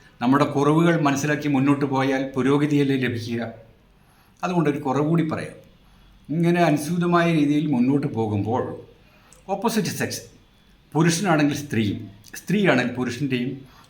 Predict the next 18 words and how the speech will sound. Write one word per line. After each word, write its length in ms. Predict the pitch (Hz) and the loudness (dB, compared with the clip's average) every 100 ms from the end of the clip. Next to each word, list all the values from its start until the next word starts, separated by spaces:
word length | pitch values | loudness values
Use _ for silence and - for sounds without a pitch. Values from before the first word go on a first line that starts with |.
| - | -10
ഒരു 80 | 120 | -8
സാമീപ്യം 760 | 123 123 131 147 143 135 117 | -2 -2 2 0 0 0 0
വല്ലാതെ 380 | 107 110 131 120 | 0 -2 -2 -2
നിങ്ങളെ 240 | 104 104 | -4 -6
സ്വാധീനിക്കും. 760 | 104 - 90 87 110 101 - - - _ _ _ _ _ _ _ _ | -10 -12 -14 -10 -6 -6 -8 -18 -20 _ _ _ _ _ _ _ _
അങ്ങനെ 280 | 110 123 131 | -2 0 0
പോയി 260 | 123 120 127 | -2 0 0
കഴിഞ്ഞാൽ 600 | 123 107 113 104 139 - - - _ _ _ _ _ _ _ - | 0 -2 -2 -2 -6 -10 -16 -20 _ _ _ _ _ _ _ -8
പുരുഷനാണെങ്കിൽ 580 | 120 110 139 131 143 | -6 -4 -4 -4 -4
ഒരു 120 | 135 107 | -6 -8
സ്ത്രീ 360 | - 120 131 | -8 -2 0
ലംബടൻ 540 | 131 110 113 127 123 - - - - _ _ _ _ _ _ _ _ _ - | 2 2 2 0 -2 -6 -14 -20 -20 _ _ _ _ _ _ _ _ _ -4
എന്ന 160 | 117 | -2
പേര് 440 | 113 117 117 123 127 | -2 -2 -2 -2 -2
സ്വീകരിക്കാൻ, 1000 | 123 117 123 113 110 101 110 175 170 - - - - | -6 -4 -2 -2 -4 -6 -6 -8 -10 -16 -20 -20 -10
കിട്ടാനായിട്ട് 680 | 120 - 156 135 127 113 107 | -10 2 4 4 2 -2 -4
സമൂഹം 460 | - 120 123 131 | -8 -6 -4 -2
നിങ്ങൾക്ക് 640 | 117 110 104 110 110 - | -2 -2 -2 -4 -6 -10